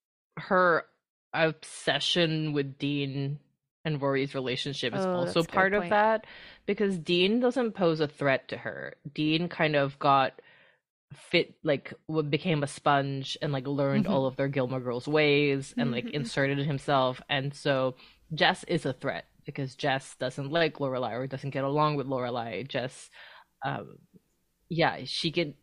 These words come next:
Speaker 1: Rory can have something with Jess that she doesn't share with her mother, which
Speaker 3: Yeah.
Speaker 1: is, like, the books things and all of these things. Like, Lorelai admires that in Rory, but that's not something they have in common.
Speaker 2: Mm-hmm.
Speaker 3: Yeah.
Speaker 1: So I think Dean is the only one of her boyfriends she sees an,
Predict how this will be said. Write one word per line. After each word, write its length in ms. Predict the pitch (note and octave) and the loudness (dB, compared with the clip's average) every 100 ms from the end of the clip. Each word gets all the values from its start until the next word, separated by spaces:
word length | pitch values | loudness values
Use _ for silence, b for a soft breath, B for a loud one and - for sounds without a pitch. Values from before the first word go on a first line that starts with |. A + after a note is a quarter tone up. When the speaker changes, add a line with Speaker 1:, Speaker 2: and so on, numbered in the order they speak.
| - | 0
Speaker 1:
Rory 220 | D3+ E3 | 4 4
can 120 | D#3+ | 2
have 200 | D#3 C#3 | 2 0
something 260 | D#3 D3 C#3+ | 0 -2 -2
with 120 | C#3 | -2
Jess 300 | C#3 C#3 C3+ | 0 0 -2
that 120 | - C3+ | -6 -8
she 120 | D3+ | -6
doesn't 260 | C#3 B2 | -6 -6
share 220 | C#3+ - C3 | -6 -4 -4
with 120 | A#2 | -4
her 100 | C3+ | -6
mother, 500 | C3 C#3 D2 E2+ C3+ _ _ _ | -4 -4 -6 -10 -12 _ _ _
which 300 | - C3+ - | -12 -8 -6
Speaker 3:
Yeah. 320 | A#3+ A#3 A#3 A#3 | -4 -4 -4 -6
Speaker 1:
is, 60 | |
like, 200 | C#3+ C3 | -4 -4
the 80 | C#3+ | -2
books 340 | D#3 A3 - | 0 0 -2
things 460 | - D3 A#2 C3 - | -6 -4 -4 -8 -8
and 300 | A#2+ B2 B2+ - B B B | -8 -8 -12 -16 B B B
all 140 | C#3+ C3+ | 0 0
of 100 | B2 | -2
these 200 | C3 - | -8 -6
things. 280 | - B2+ | -8 -4
Like, 140 | C#3 C3+ - | -4 -4 -4
Lorelai 500 | D#3+ E3+ F3 D3+ C#3 | 0 4 6 6 4
admires 540 | - C#3+ C#3+ F3 G3+ D#3+ | 0 0 2 4 2 2
that 160 | D3 | 0
in 120 | C3+ C#3+ | -2 -4
Rory, 280 | C3 C#3 | -2 0
but 100 | C#3+ | 2
that's 180 | C#3 C#3 | 0 0
not 220 | D#3+ D3+ | -2 -2
something 260 | - D3 C3+ | -2 -4 -4
they 140 | C3+ | -4
have 180 | B2+ B2+ | -4 -4
in 100 | - | -6
common. 400 | - B2 F2+ C#2 - _ _ _ _ _ | -6 -6 -8 -14 -20 _ _ _ _ _
Speaker 2:
Mm-hmm. 220 | G#3 F#3+ A#3+ | -8 -6 -6
Speaker 3:
Yeah. 160 | A#3+ | -6
Speaker 1:
So 400 | - D#3 C#3+ C#3+ - | 0 2 4 2 0
I 120 | D#3 | -2
think 460 | D3 D#3+ D3+ C#3+ - B B B - | 0 2 0 -2 -12 B B B -2
Dean 240 | F3+ F3 | 2 4
is 140 | E3 C#3+ | 4 2
the 100 | E3 | 2
only 200 | D#3 F3 | 2 2
one 160 | D#3 | 2
of 80 | D3+ | 0
her 100 | D#3+ | -2
boyfriends 480 | C3 C3+ C#3 C#3+ C#3 | -2 -2 -2 -2 -4
she 120 | - | -4
sees 280 | C#3 C#3+ C3+ | -6 -6 -4
an, 200 | C3+ B2+ | -4 -4